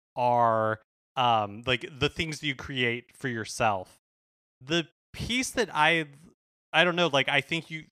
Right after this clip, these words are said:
there's a valid argument both ways, like, in brand integrity or, like, preserving what makes Mario special.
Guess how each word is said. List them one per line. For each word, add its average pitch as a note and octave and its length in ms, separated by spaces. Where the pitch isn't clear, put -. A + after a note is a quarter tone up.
there's C3+ 380
a B2+ 60
valid B2 300
argument A#2+ 400
both A#2+ 200
ways, A2+ 240
like, A2 240
in D3 280
brand B2+ 300
integrity B2 540
or, A2+ 100
like, A2 240
preserving C#3 580
what B2+ 140
makes B2+ 260
Mario B2 360
special. A#2 640